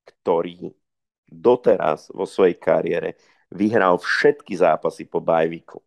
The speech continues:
Je štyri nula prichádzajúci z bye weeku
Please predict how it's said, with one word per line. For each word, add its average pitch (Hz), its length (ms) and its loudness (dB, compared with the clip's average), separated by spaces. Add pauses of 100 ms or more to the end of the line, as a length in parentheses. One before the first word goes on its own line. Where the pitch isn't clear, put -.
(1200)
Je 95 240 -2 (360)
štyri 160 560 2
nula 107 420 4
prichádzajúci 101 840 0
z - 40 -18
bye - 240 0
weeku - 360 -6